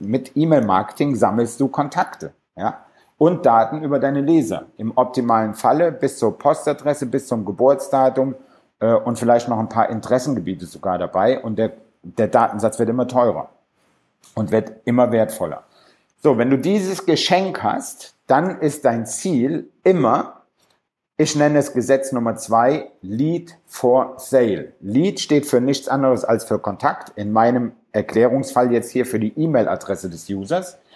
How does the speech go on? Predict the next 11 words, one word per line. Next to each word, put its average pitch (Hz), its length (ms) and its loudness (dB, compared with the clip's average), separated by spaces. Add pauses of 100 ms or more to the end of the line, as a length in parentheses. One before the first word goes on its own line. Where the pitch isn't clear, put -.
(260)
Lead 151 320 0
for 147 240 2
Sale. 120 240 2
Die 110 160 -2
meisten 180 880 -2 (560)
denken 156 540 0
immer 180 260 2
nur 151 220 2
direkt 135 360 -2
ans 123 220 -10
Geld - 440 -4